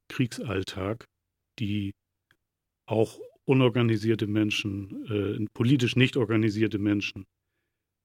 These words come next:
äh, leisteten, äh, insbesondere gegenüber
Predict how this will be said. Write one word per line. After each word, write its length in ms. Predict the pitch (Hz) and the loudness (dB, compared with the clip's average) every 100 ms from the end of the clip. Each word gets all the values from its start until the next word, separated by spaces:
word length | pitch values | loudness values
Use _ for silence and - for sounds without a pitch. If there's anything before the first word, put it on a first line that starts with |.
| - | -6
äh, 60 | |
leisteten, 1200 | 101 101 113 107 104 107 104 - 107 110 101 110 190 | -4 -4 -4 -2 2 2 0 -4 -4 -4 -6 -8 -6
äh, 140 | 110 | -2
insbesondere 720 | - 139 139 120 127 127 120 | 2 2 2 4 4 6 4
gegenüber 680 | 113 113 131 120 110 107 | 2 0 0 0 2 2